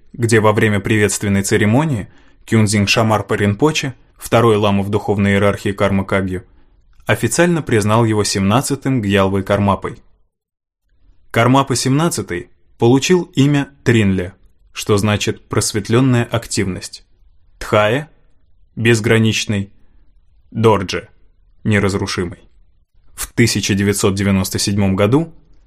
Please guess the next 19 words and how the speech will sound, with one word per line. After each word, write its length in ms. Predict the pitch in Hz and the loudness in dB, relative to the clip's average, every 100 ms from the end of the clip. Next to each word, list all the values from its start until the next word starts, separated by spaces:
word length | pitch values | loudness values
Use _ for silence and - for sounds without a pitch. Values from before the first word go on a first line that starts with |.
| _ _ | _ _
Кармапа 480 | 113 120 156 175 131 | 0 2 2 0 -2
Тринле 420 | - 120 107 98 | 0 2 2 -2
Тхае 380 | - 113 101 92 | -2 0 0 0
Дорджи 540 | 101 147 143 139 127 - _ - - | 0 0 0 -8 -10 -14 _ -8 0
получил 460 | 113 117 147 190 | 2 2 2 0
официальное 600 | 127 113 113 127 113 104 | -2 -2 0 0 0 0
приглашение 680 | 98 107 107 104 151 151 135 | -2 -4 -2 -2 -2 0 0
в 80 | 113 | -2
Бутан 460 | 127 131 104 90 - - - - | -6 0 -2 -2 -10 -20 -20 -10
для 180 | 110 104 | -4 -2
участия 460 | 101 107 95 107 | 0 0 0 -4
в 40 | - | -4
церемонии 520 | - 101 101 98 95 | -2 0 0 0 -2
кремации 600 | 104 107 147 151 135 117 | -2 0 0 0 -4 -4
великого 540 | 117 117 156 175 143 147 | -2 0 2 0 -2 0
ученого 480 | 117 - 107 104 101 | -2 -2 0 0 -2
традиции 480 | 104 101 98 - 101 | -2 -2 -2 -4 -4
Карма 340 | 104 98 95 | -2 -2 -4
Кагью 460 | - 143 147 139 | -2 -2 0 -6